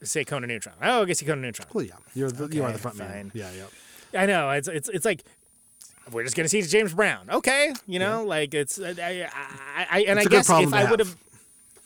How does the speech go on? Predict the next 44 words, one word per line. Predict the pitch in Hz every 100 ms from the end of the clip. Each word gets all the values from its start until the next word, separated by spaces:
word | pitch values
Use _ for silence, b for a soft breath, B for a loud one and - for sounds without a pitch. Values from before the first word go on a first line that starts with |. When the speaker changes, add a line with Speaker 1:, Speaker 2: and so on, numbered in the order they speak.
| B B -
Speaker 1:
it | 190 185
is |
a | 190
good | 180 160
problem | 139 110
to | 95
have. | 90 113
Speaker 2:
Yeah. | - _
Speaker 1:
Uh, | 143 135 139
i-, | 175 185
if | 185 156
I | 185 196
had | 151 170 151 147 147 131 -
it | 165 147
to | 123
do | 135 120 127
over | 165
again, | 165 175
I | 123
probably | - 139 135
would | 120 110
not | 104 113 135
have | 160
picked | 185 -
a | 170
sentence-long | 185 196 170 180 175
band | 175 185
name, | 190 202 - B -
but | 151
I |
wasn't | 185 208 220
even | 185 156
thinking | 180 180
about | 160 147 143
it | 143 -
for | 143 120
live | 107 120
shows | 190 175 185 151
when | 123
we | 113
made | 107 107
the |
first | 104 117 123
record. | 104 151 151